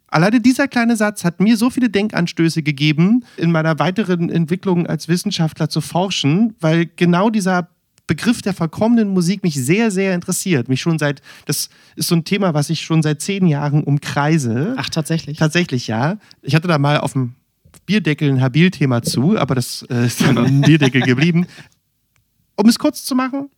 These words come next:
Speaker 1: es hat viele Denkanstöße, dieses Buch. Ich finde trotzdem, und ich glaube, darüber haben wir heute diskutiert, es ist natürlich, bin, sind wir der Meinung als Musikwissenschaftler, dass der vielleicht das ein oder andere Buch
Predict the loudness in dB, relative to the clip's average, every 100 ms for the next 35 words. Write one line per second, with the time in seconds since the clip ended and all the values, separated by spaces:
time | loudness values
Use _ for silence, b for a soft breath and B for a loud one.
0 | _ _ -10 -10 _ _ -4 -2 0 -2
1 | -2 -4 -4 -4 -4 -4 -6 -6 -6 -8
2 | _ _ _ _ -6 -6 -4 2 2 2
3 | -2 2 2 2 0 0 0 -2 -2 -2
4 | 0 0 -2 -2 -4 -4 -4 -2 -2 -4
5 | -6 -8 -4 -2 -2 -4 -6 -16 -14 -8
6 | -8 -8 -6 -2 0 0 2 2 2 0
7 | -2 0 0 0 -2 -4 -2 -2 -2 -2
8 | -2 -4 -2 -4 -4 -4 -2 -2 -2 -2
9 | -2 -2 -2 -2 -2 2 6 6 6 0